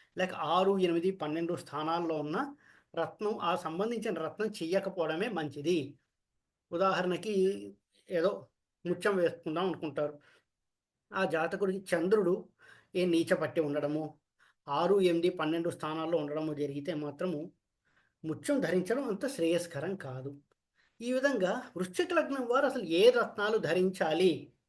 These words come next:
అనే అంశం చూసుకునే ముందు, ముందుగా కుజగ్రహం యొక్క అనుకూలత కోసం, వృశ్చిక లగ్నం వారు కుజగ్రహం యొక్క అనుకూలత కోసం పగడము అనేటటువంటి రత్నాన్ని ధరించవచ్చు. ఈ రత్నం ధరించడం వల్ల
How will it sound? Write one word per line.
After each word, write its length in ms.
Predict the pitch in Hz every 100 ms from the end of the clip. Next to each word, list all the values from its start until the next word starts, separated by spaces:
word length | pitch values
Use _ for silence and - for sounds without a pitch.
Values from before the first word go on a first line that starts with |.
| -
అనే 180 | 170 175
అంశం 380 | 160 220 220 170
చూసుకునే 340 | 143 - 175
ముందు, 500 | 160 165 190 160 - _ _ _ - _ _ _ _ -
ముందుగా 280 | 190 254 277 285
కుజగ్రహం 800 | - 185 277 277 226 220 240 240
యొక్క 220 | 220 226
అనుకూలత 580 | 196 165 170 196 180 170
కోసం, 460 | 151 139 147 143 - _ _ _
వృశ్చిక 420 | 139 127 - 208 208
లగ్నం 440 | 165 151 170 165
వారు 340 | 147 180 294 - - _ _ 185
కుజగ్రహం 580 | 175 233 202 190 202
యొక్క 180 | 202 185
అనుకూలత 520 | - 151 160 202 202
కోసం 440 | 180 151 135 165 - _ _ _ -
పగడము 640 | 196 208 190 180 196 147 151
అనేటటువంటి 580 | 175 202 196 185 175 147
రత్నాన్ని 640 | 151 - 208 262 330 - _ _ _ _ -
ధరించవచ్చు. 640 | 170 190 170 147 - 113 - _ _ _ -
ఈ 120 | 262
రత్నం 340 | 277 - 254 214
ధరించడం 440 | 165 175 190 180
వల్ల 320 | 147 151 262